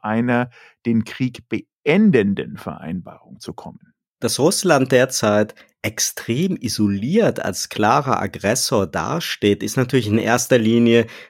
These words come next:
Speaker 2: dem Angriff auf die Ukraine geschuldet. Aber die scharfen politischen und wirtschaftlichen Sanktionen sind ja eine Fortführung einer bereits seit Jahren verfolgten Sanktionspolitik.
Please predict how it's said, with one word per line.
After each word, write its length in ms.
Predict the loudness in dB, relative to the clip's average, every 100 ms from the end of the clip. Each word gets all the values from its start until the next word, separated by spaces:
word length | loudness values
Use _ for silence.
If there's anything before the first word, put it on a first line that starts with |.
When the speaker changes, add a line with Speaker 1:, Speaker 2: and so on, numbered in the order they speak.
| 2
Speaker 2:
dem 140 | 4
Angriff 400 | 4 4 4 2
auf 180 | 0 0
die 100 | -2
Ukraine 560 | -2 -6 -8 -2 0 0
geschuldet. 720 | -2 -2 -2 0 -2 -6 -10 _ _ _ -6
Aber 400 | -2 2 2 0
die 360 | -2 -2 -4 _ -8
scharfen 720 | -2 0 2 0 -2 -6 -2
politischen 760 | 0 2 0 0 -4 -2 0
und 160 | 0 2
wirtschaftlichen 680 | 0 0 -2 -2 -4 -4 -2
Sanktionen 800 | -2 -2 -4 2 4 4 2 0 -10 _
sind 580 | -10 -2 2 2 2 0
ja 200 | -2 -2
eine 220 | 0 0
Fortführung 800 | 0 0 -2 -2 -6 0 2 2
einer 220 | 0 0
bereits 380 | 0 2 2 2
seit 180 | -2 -2
Jahren 380 | -2 -2 -2 -2
verfolgten 640 | -4 -4 2 2 2 -2
Sanktionspolitik. 1300 | 0 -2 -2 -2 -2 -4 -6 -6 -6 -6 -6 -6